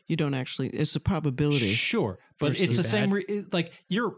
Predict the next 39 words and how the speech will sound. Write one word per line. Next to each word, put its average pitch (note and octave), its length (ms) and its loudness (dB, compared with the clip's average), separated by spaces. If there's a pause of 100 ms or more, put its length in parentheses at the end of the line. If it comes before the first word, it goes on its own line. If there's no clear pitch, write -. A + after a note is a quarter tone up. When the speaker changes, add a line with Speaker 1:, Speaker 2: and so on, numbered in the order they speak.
(220)
Speaker 2:
like, E3+ 220 -2
there's E3+ 200 2
no G3+ 200 2
public F#3 440 -2
health E3 360 -4
argument B2+ 400 0
against A#2+ 400 -2
you A#2+ 200 0
smoking B2+ 520 0
in A#2+ 100 2
your A2+ 220 -2
own G#2 140 -2
home. G2 340 -6 (400)
There - 120 -6
is E3 160 2
a E3+ 60 -2
public C#3+ 300 -2
health B2+ 160 0
argument A#2 340 0
for A#2 120 -4
you A2 120 2
smoking A2 480 -2
in A2+ 140 -2
a C3 40 2
restaurant. E3+ 540 -4 (300)
That's - 160 -12
why A#2+ 180 2
we've B2+ 160 2
had B2+ 220 -2
smoking D#3+ 340 0
bans A#2+ 260 0
in A2+ 80 -2
restaurants B2 440 -2
for A#2+ 300 -2 (400)
twenty B2+ 260 2
or C3+ 40 2
thirty D3+ 280 0
years G3 320 0
now. - 220 -4